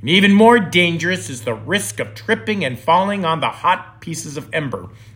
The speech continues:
which can be extremely painful and even fatal. So even with the trick of how to do it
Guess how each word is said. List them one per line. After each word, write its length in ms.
which 180
can 140
be 80
extremely 840
painful 720
and 120
even 280
fatal. 560
So 240
even 360
with 160
the 80
trick 340
of 120
how 160
to 100
do 240
it 180